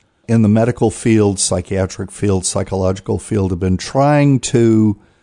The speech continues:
find the homosexual smoking gun for at least fifty years and have come up empty-handed, during which time, ladies and gentlemen,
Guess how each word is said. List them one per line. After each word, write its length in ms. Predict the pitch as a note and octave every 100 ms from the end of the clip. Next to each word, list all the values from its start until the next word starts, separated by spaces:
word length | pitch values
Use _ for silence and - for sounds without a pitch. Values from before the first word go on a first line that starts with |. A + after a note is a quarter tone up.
| _ _
find 880 | _ - B2 B2 A#2+ A#2+ A2+ A2 - -
the 640 | F#2+ G2 G#2+ G#2+ G2+ G2+
homosexual 1080 | F2 - B2 A#2 - A2+ - A2+ G#2+ G2+ G2+
smoking 760 | - - G2+ A2 A2 A2+ G#2
gun 560 | F#2+ F#2+ F#2 G2 G2 F#2+ _ _ _ _ _
for 640 | - - A2+ G#2+ G#2 F#2+ F#2 _ _ _ _
at 420 | G2+ - G#2+ A2
least 360 | G#2+ A2 A#2+ -
fifty 340 | G#2+ G2 -
years 340 | F#2 F2+ G2 -
and 80 | G2+
have 140 | F2+
come 240 | - A2+
up 180 | G2 G2
empty-handed, 1120 | A2 G#2 - G2+ F2+ A2 A2+ A2 F#2 F2+ F#2
during 320 | C3 F#3+ G#3+
which 260 | F3 E3 -
time, 460 | - F3 E3+ F#2 F2+
ladies 320 | F2 F2 F2
and 100 | F#2+
gentlemen, 560 | F#2+ F#2+ F#2+ G2 G2+